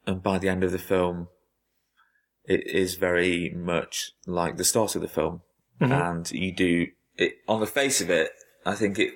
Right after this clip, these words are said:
Speaker 1: it seems like a happy ending. And he,
Speaker 2: Mm.
Speaker 1: you think, "Oh, great, he's, he's turned a, turned a new leaf now. Looks like he's gonna start writing his novel." But then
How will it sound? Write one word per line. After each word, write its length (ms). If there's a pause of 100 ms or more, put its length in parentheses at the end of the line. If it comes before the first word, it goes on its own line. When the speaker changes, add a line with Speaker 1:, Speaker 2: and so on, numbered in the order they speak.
Speaker 1:
it 160
seems 280
like 160
a 60
happy 300
ending. 400 (200)
And 140
he, 120
Speaker 2:
Mm. 300 (120)
Speaker 1:
you 100
think, 260
"Oh, 140
great, 380
he's, 480 (280)
he's 220
turned 260
a, 60 (240)
turned 260
a 220
new 180
leaf 300
now. 360 (320)
Looks 220
like 140
he's 100
gonna 160
start 280
writing 340
his 140
novel." 580 (680)
But 160
then 480